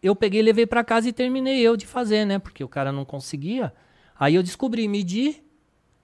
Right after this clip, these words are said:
cortei e mudei. Era só cortar e mudar a posição do paralama, pô. É fibra de vidro, caramba.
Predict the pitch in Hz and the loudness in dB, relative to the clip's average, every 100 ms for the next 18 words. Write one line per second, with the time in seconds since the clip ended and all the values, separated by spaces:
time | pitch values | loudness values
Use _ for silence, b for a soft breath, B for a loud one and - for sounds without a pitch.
0 | _ _ _ _ _ _ _ 220 202 - | _ _ _ _ _ _ _ 2 2 0
1 | 190 196 226 254 254 254 277 233 233 233 | 0 2 2 2 0 -2 2 6 6 6
2 | 202 202 214 208 220 - 262 262 233 254 | 0 -4 -4 -2 -4 0 0 0 -2 0
3 | 285 269 233 254 240 226 240 240 233 247 | -2 0 0 0 -4 -6 -8 -8 -6 -4
4 | 240 226 247 202 156 135 - 175 202 190 | -2 -2 -2 -4 -6 -12 -12 -10 -8 -6
5 | 185 220 175 165 135 117 104 | -8 -8 -8 -8 -8 -8 -12